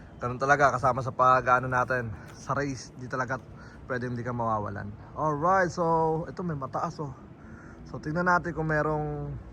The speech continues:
ano, ah, magka-clock pa rin today. Yup. And then, unlimited ano sila ngayon,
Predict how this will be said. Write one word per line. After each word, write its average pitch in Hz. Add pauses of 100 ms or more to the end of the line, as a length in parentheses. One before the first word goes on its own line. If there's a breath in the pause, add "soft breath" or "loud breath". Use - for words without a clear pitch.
(340)
ano, 135 (160)
ah, 127 (440 loud breath)
magka-clock 127
pa 135
rin 127
today. 165 (520 loud breath)
Yup. 135 (1000 loud breath)
And -
then, 135
unlimited 147
ano 147
sila 135
ngayon, 135